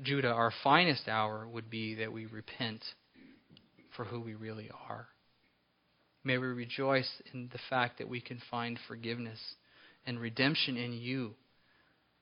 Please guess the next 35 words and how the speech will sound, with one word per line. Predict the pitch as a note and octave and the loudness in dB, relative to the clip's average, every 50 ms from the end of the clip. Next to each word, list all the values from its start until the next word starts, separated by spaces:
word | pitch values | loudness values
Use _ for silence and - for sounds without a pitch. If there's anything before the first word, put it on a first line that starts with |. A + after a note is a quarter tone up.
| _ _ _ _ _ _ _ - | _ _ _ _ _ _ _ -2
plans | - - C#3 D3 D3+ C#3+ | 6 8 8 8 8 6
that | C#3+ C3 | 2 -2
you | C3 B2+ | -2 -2
have | C3 A#2 - - - | -4 -4 -4 -6 -6
carefully | - D3 C3+ - - C#3 C3 | -4 -6 -4 -4 -4 -4 -2
ordered, | - B2+ B2+ B2 A#2+ A#2+ A2+ | 0 2 2 2 2 0 0
as | A2+ G#2+ - | -2 -4 -4
we | B2 A#2+ | -4 -6
see | A2+ - - - C3 B2+ | -6 -6 -6 -4 -4 -4
in | B2 A#2 | -4 -4
the | A#2 A#2 | -6 -10
example | A2+ - - B2 A#2+ B2 A#2+ - A#2+ A#2+ | -12 -10 -8 -6 -6 -6 -6 -8 -8 -8
of | A2+ - - | -10 -10 -12
Tamar | - B2 A#2+ A#2+ A#2+ A#2 A#2+ | -12 -10 -8 -6 -6 -4 -4
here | A#2 A2+ A#2 A2 G#2+ A2 | -6 -6 -8 -8 -8 -10
and | A2 A2+ | -10 -12
the | A#2 A2+ - | -14 -14 -12
family. | A#2 A2+ A2+ A#2 A#2 A2+ A2+ A#2 - _ _ _ _ _ _ _ _ _ _ _ _ _ _ _ _ _ _ _ _ _ _ _ _ _ _ _ _ _ _ _ _ | -10 -10 -10 -10 -10 -12 -14 -16 -18 _ _ _ _ _ _ _ _ _ _ _ _ _ _ _ _ _ _ _ _ _ _ _ _ _ _ _ _ _ _ _ _
Your | C3+ C#3 C3+ | -2 -2 0
intention | B2+ B2 - C#3+ C#3 C#3 - - C3 B2 | 0 -2 -2 -2 -2 -2 -2 -2 -4 -4
is | A#2+ A2+ - | -4 -6 -6
that | - B2 A2+ A2 | -6 -6 -4 -4
we | C3 C3 | -4 -4
would | B2+ B2+ A#2 B2 | -4 -6 -8 -8
be | - B2 | -8 -8
your | A#2+ A#2 A2+ | -8 -8 -8
children, | - - - C3 B2+ B2 A2+ - A2+ A2 A2+ A2 - _ _ _ _ _ _ _ _ _ _ _ _ _ _ _ _ _ _ _ _ _ - | -6 -6 -6 -6 -6 -8 -8 -8 -10 -12 -12 -14 -18 _ _ _ _ _ _ _ _ _ _ _ _ _ _ _ _ _ _ _ _ _ -10
forgiven | - A#2+ A#2 B2+ B2 A#2+ A#2+ A#2 A2+ | -8 -2 0 0 0 0 -2 -6 -8
and | A2+ A2+ A2 | -10 -12 -8
washed | A2+ A2 A2 A2 - - - | -6 -4 -4 -2 -4 -6 -6
clean | - - B2 A2+ A2+ A2 A2 | -8 -8 -8 -8 -8 -8 -10
of | A2 A2 | -12 -10
all | A2+ A2 A2 A2 G#2+ | -8 -6 -6 -4 -6
our | A2 A2 | -6 -6
sin. | - - - - A2+ A2+ | -8 -8 -10 -12 -14 -16